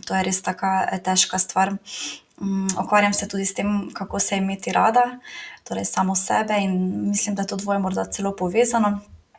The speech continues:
Mm, ni mi recimo težko ljubiti svojih otrok, prijateljev, družine, ni mi težko se razdajati, eh, pri sebi pa včasih še naletim na kakšno prepreko, zato bom, eh, najbrž to ljubezen do sebe in skrb zase še večkrat omenila.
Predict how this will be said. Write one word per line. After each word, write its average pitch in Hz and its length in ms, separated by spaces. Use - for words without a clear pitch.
Mm, 202 260
ni 220 180
mi 208 80
recimo 202 360
težko 196 320
ljubiti 196 280
svojih 190 340
otrok, 190 460
prijateljev, 185 680
družine, 185 720
ni 208 120
mi 202 120
težko 180 300
se 190 160
razdajati, 220 720
eh, 196 200
pri 220 100
sebi 202 320
pa 196 80
včasih 190 400
še - 180
naletim 190 400
na 190 100
kakšno 190 460
prepreko, 196 500
zato 196 240
bom, 196 380
eh, 185 340
najbrž 196 360
to 208 80
ljubezen 196 400
do 190 100
sebe 196 320
in 190 100
skrb - 280
zase 190 420
še 190 200
večkrat 190 420
omenila. 262 480